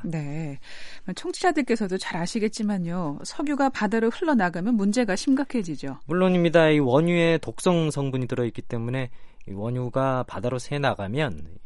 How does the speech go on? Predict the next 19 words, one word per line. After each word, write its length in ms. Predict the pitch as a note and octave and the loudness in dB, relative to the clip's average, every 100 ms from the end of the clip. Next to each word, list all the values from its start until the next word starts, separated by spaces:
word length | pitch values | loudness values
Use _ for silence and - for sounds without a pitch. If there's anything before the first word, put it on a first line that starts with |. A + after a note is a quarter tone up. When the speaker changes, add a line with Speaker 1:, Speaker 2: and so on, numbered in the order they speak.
| - | -8
Speaker 2:
해양 360 | A#2 C3 C3 | -4 -2 -2
동식물에 720 | A#2 G2+ A#2 C3 A#2+ G2 G2+ G#2 - - - - | -4 -6 -4 -4 -4 -6 -8 -10 -10 -12 -12 -10
아주 240 | G#2 A2 A#2+ | -8 -6 -4
치명적인 720 | - - E3+ E3+ C3+ E2+ D#2+ | -4 -2 0 0 -2 -4 -6
영향을 320 | F#2+ A#2 A#2+ | -4 -4 -4
줍니다. 480 | A#2+ G#2 F#2+ A#2+ A#2 | -4 -6 -4 -2 0
Speaker 1:
네. 380 | E3+ D#3+ D3+ - - - - - | -2 -4 -6 -10 -14 -14 -12 -10
Speaker 2:
사월에 840 | - C3 D#3 F3 F3+ F3+ F#3 F#3 | -2 4 6 8 8 8 6 6
원유가 340 | E3 C#3 D#3 E3 | 4 4 4 2
누출되고요. 1000 | B2+ - C#3+ C3+ D#3+ D3 F2 B2 D#3+ A#2 | 2 -2 0 2 4 2 2 -4 -6 -10
이 60 | - | -10
팔월까지 800 | - A3+ G#3+ G3+ F3 F#2+ C#3 E3+ | -4 -2 2 4 4 2 -4 -6
이 80 | G2+ | -10
사고 560 | - A#2+ C#3 D3+ D3 | -4 -2 2 4 4
해역에서 800 | C#3 D3+ D#3 D#3 C#3 C3+ C#3+ C3 - - - - - | 4 4 4 4 2 0 0 -2 -6 -14 -14 -14 -8
죽거나 480 | - - E3 D#3 D#3 | -6 -4 0 0 0
다친 720 | - - - - D#3+ D#3+ - - | -2 -8 -6 -4 -2 -4 -8 -10
바다거북과 960 | - C#3 C#3+ B2+ A#2 B2+ - D3+ D3+ D3 | -4 2 2 2 -2 -4 -4 -2 -2 -6
돌고래가 800 | - A#2 C3+ D#3+ D3+ G2 D3 D3+ | -8 -4 2 4 2 0 -4 -4